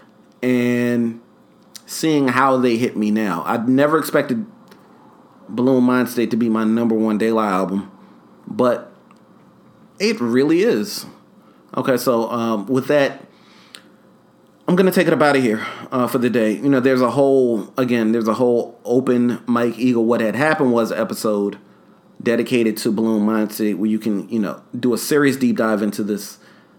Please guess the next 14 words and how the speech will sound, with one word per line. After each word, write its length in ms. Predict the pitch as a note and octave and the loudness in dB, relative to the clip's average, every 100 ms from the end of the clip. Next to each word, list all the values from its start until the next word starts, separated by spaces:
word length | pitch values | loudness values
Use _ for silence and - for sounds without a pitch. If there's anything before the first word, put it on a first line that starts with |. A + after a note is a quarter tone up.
| _ | _
I'm 160 | D#3 D#3 | 0 0
just 160 | C#3 - | 0 0
trying 160 | C3 | 0
to 60 | A#2 | 2
give 220 | A2 A2 | 0 0
you 180 | A2 G#2+ | 0 0
brief 760 | G2 - B2 A#2+ G#2+ - - - - - _ _ _ - | -4 -4 -2 0 -2 -8 -14 -20 -20 -20 _ _ _ -20
sixty 520 | - - D#3+ - C#3+ | -10 -4 -4 0 2
to 100 | B2 | 4
ninety 280 | A#2+ A#2+ A#2 | 2 2 2
minute 220 | A#2 A2 | 0 0
podcasts 840 | A2+ A2+ G#2+ A2+ G#2+ G#2+ G#2 - - - _ | -2 -2 0 -2 -2 -4 -6 -12 -18 -20 _
where 180 | G#2+ G#2 | -4 -2
I 160 | F#2+ | -2